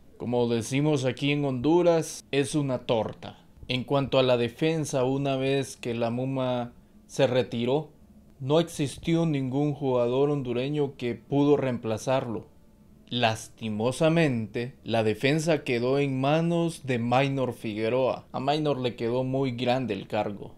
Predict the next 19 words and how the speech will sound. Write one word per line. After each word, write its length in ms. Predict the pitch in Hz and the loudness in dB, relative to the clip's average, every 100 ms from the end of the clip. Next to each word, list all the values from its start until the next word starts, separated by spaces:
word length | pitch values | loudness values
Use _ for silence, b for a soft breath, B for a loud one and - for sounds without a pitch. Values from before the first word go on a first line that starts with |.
| - | -8
Creo 360 | 143 147 139 | -2 2 2
que 140 | 123 123 | 2 2
le 140 | 120 | 2
daban 320 | 117 135 135 | 2 2 0
el 500 | 131 117 113 104 104 107 | -2 -4 -4 -6 -8 -2
gafete 480 | 110 - 123 123 | -2 0 -2 0
de 160 | 131 120 | -2 -2
capitán 560 | 113 104 107 135 139 131 | -4 -6 -8 -6 -6 -6
simplemente 640 | 135 127 123 120 120 123 | -6 -6 -4 -4 -2 -4
por 200 | 117 113 | -4 -2
la 120 | 113 | -2
cantidad 600 | 107 104 95 101 104 117 | -2 -6 -6 -4 0 0
de 160 | 113 107 | 0 -4
juegos 500 | - 110 110 117 110 | -2 -4 -2 -4 -6
que 140 | 110 | -8
llevaba 420 | 98 101 107 123 117 | -6 -2 0 0 -2
con 160 | 113 | -6
la 100 | 104 | -6
selección, 640 | 107 98 98 101 147 165 | -6 -8 -8 -4 -2 -2